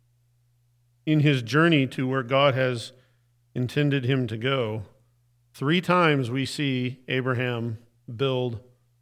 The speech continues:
altars. So he is building altars and worshiping.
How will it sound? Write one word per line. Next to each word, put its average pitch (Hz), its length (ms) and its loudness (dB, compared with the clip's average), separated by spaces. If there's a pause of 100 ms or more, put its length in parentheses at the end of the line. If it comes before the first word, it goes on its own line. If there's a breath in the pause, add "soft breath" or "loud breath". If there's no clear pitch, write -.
(300)
altars. 113 640 -8 (3250)
So 139 240 -2
he 147 180 2
is 139 140 2
building 151 540 4
altars 143 880 -2 (1040)
and 127 200 -2
worshiping. 107 760 -4